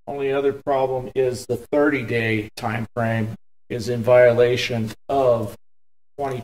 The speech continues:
twenty dash seven. It says you only have fifteen days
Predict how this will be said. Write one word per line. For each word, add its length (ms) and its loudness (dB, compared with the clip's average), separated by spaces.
twenty 280 -4
dash 420 2
seven. 540 2
It 40 -12
says 300 -2
you 140 0
only 200 0
have 300 -2
fifteen 520 -2
days 600 4